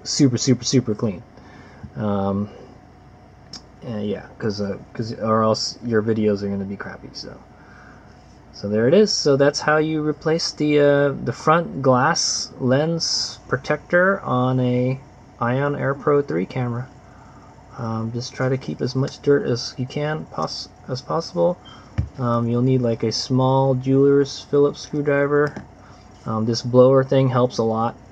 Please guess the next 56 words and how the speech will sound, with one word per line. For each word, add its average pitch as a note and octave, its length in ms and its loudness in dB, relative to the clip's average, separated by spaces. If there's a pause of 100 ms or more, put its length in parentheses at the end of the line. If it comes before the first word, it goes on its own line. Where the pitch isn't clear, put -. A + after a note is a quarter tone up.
(400)
and A2 240 -2
a G#2 60 -2
clean B2+ 280 2
microfiber G#2 560 -4
cloth. - 400 -14
So - 240 -16 (760)
probably C3+ 200 2
just B2+ 160 0
gonna A#2 200 2
open C#3+ 260 2
it C#3+ 120 2
up, C#3 240 4
and A2+ 120 -2
I'm A2 140 -2
just A2 120 -6
gonna G#2+ 140 -2
blow A2 280 2
<laughs> - 20 -2
that A#2+ 160 2
little A#2 180 4
speck A2+ 300 0
of G#2+ 80 -2
dust G#2+ 300 0
and G2+ 100 -6
then G2+ 80 -4
put G#2 120 0
it G2+ 60 -6
back F#2+ 180 -10
together. - 320 -10 (460)
So - 160 -12
yeah. - 100 -12 (280)
So B2+ 300 6
yeah, G#2 240 0
if A#2 220 -2
you E3 240 4
do E3 240 4
find D#3 320 2
a C3+ 180 4
piece C#3+ 300 -2
of B2 120 4
dust C3 300 4
in C3+ 120 2
there, C3+ 280 4 (460)
just, - 240 -6 (200)
just - 180 -4
take D#3+ 180 2
it E3 80 6
apart C3 300 4
again. A#2+ 300 2
It's A#2+ 120 -4
no A#2+ 80 0
big B2 220 0
deal, G#2 320 0
and G#2 220 -4
then G#2 180 -2
just - 340 -6